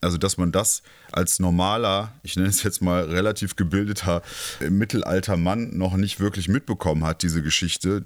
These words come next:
diese, diese, dieses tragische, dieses tragische Schicksal der Osage, das ist schon alarmierend. Umso toller finde ich es, dass es Martin Scorsese verfilmt hat,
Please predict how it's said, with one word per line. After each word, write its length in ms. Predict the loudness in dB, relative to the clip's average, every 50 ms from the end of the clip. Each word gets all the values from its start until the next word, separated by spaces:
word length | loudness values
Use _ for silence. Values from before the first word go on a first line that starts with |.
| -8 -12 -8
diese, 280 | -6 -4 -2 -2 -4 -4
diese, 400 | -2 -2 0 0 -2 -2 -4 -4
dieses 260 | -2 0 0 0 0
tragische, 760 | -2 -2 -2 -2 0 0 -2 -2 0 0 0 0 -2 -4 -6
dieses 400 | -8 -12 -8 -4 -4 -2 -2 -2
tragische 600 | -2 0 0 0 0 0 -2 -2 -2 -2 -2 -2 -2
Schicksal 460 | -2 -2 -2 -2 -2 0 0 0 0
der 140 | 0 0 0
Osage, 420 | 0 0 0 0 0 -2 -4 -4 -4 -2
das 200 | -2 0 0 2
ist 120 | 2 0
schon 240 | 0 2 0 0 0
alarmierend. 640 | 0 0 0 2 2 2 2 2 2 0 0 -2 -6 -12 -16 -14 -14 -14 -14 -16 -2
Umso 260 | 0 2 2 2 2
toller 340 | 0 0 0 2 2 0 -2
finde 220 | -2 -2 -2 -2
ich 80 | 0 0
es, 40 | 0
dass 140 | 0 -2
es 160 | 0 -2 0 0
Martin 260 | 0 0 0 0 -2
Scorsese 580 | -2 -2 0 0 0 2 2 0 0 0 -2
verfilmt 540 | -4 -4 -4 -4 -2 0 0 0 0 0 0
hat, 240 | 0 0 0 -2 -8